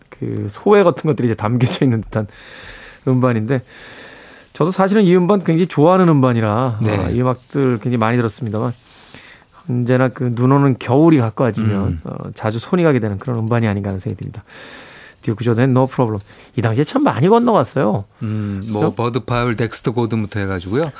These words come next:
Speaker 1: 어, 뭐, 정착한 아티스트도 있습니다만, 정착을 하지 않더라도 뭐, 공연
Speaker 2: 그렇죠.
Speaker 1: 때문에도 굉장히 많이
Speaker 2: 맞습니다.
Speaker 1: 갔잖아요.
Speaker 2: 네, 그렇죠.
Speaker 1: 네.
Speaker 2: 뭐, 미국에서 음반을 내면은, 어,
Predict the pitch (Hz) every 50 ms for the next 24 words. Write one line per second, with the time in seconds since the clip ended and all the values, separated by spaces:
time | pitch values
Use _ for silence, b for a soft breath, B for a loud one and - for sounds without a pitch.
0 | B B - - 165 139 131 135 156 151 147 208 - - 220 214 196 185 180 160
1 | 202 185 160 - - 180 226 247 226 185 131 - - 196 175 175 160 185 208 233
2 | 220 202 175 147 - - 151 160 - - 208 226 220 - 247 - 277 226 160 131
3 | - 156 160 190 220 220 208 202 - - 127 143 170 190 151 - 196 180 175 165
4 | 147 131 220 - - 113 123 127 160 226 247 240 202 175 151 120 101 - 110 110
5 | 139 156 226 202 131 117 113 - - 143 143 123 123 120 113 110 120 - - 117
6 | 113 113 107 127 135 143 147 151 156 139 - 143 123 123 123 131 131 135 135 139
7 | 139 135 131 127 110 98 110 113 123 127 127 120 120 135 151 160 175 175 B B
8 | B B B B - 107 101 101 98 98 95 92 92 90 92 90 90